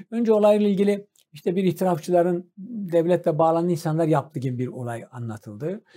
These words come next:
Sonra öyle değil, örgüt içerisinde bir insanlar rolü var gibi şeyler açıklandı. Yani böyle bir bulanık oldu benim açımdan söylüyorum. Olayın t-, dosyanın tamamına vakıf değilim ama genel atmosferde şu oluyor. Güneydoğu'daki olan olaylar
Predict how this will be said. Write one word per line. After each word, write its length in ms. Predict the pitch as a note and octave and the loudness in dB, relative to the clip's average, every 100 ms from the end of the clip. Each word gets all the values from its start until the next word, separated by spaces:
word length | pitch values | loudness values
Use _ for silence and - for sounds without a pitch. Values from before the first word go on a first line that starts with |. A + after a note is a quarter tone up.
| - | -20
Sonra 520 | - G#3+ G#3 F#3+ F#3+ B3 | -6 -2 2 2 0 0
öyle 260 | G3+ G3+ F#3 | 2 4 6
değil, 240 | G3 E3+ | 4 6
örgüt 240 | F3 G3 | 4 4
içerisinde 420 | - G3 F3+ F3+ E3 | 2 0 4 4 4
bir 220 | D#3 - _ B3+ - - _ _ _ - - F3 | 2 -4 _ -20 -20 -20 _ _ _ -20 -20 -20
insanlar 380 | D#3 E3+ E3+ D#3 | -8 -2 2 4
rolü 220 | E3+ G3 | 4 4
var 140 | E3 | 2
gibi 140 | D#3 A#3+ | 0 -2
şeyler 240 | G#3+ A3 | 0 0
açıklandı. 500 | D#3 - D3 C#3+ A#3+ A#3+ - - - | 0 -4 -8 -4 -6 -6 -18 -16 -4
Yani 220 | A3+ A3 | 0 4
böyle 200 | A3+ A#3+ | 6 6
bir 180 | A#3 F3+ | 4 4
bulanık 440 | G3 G3+ G#3+ - | 4 6 4 4
oldu 220 | E3 C3+ | 0 2
benim 200 | D3 D#3 | 4 4
açımdan 340 | D3+ C3 C3+ B2+ | 4 2 -6 -8
söylüyorum. 240 | C3 C#3 | -6 -4
Olayın 180 | C#3+ C#3+ | -2 -2
t-, 240 | - C#3+ | -4 -8
dosyanın 280 | D3 - C#3+ | -8 -6 -6
tamamına 400 | C#3+ C#3 C#3+ F#3 | -6 -8 -6 -4
vakıf 360 | D3 C3+ G3+ - | -4 -4 -8 -2
değilim 220 | D3+ A2+ | -2 -2
ama 240 | F#3 D#3+ - - _ _ | -4 -4 -4 -16 _ _
genel 320 | - G#3 D4 F3 | -4 2 4 2
atmosferde 460 | D#3 D#3 F3 G#3+ | 0 -4 0 0
şu 140 | - E3+ | 4 2
oluyor. 380 | A#2 C3+ A3+ - _ _ _ | 2 -2 -4 -8 _ _ _
Güneydoğu'daki 680 | A3 A3+ G#3+ G#3 F#3+ F#3+ - | 0 2 4 4 4 0 0
olan 280 | F#3+ F3+ E3+ | 2 4 4
olaylar 560 | F#3 G3 F#3+ A3 A3 | 6 6 6 2 0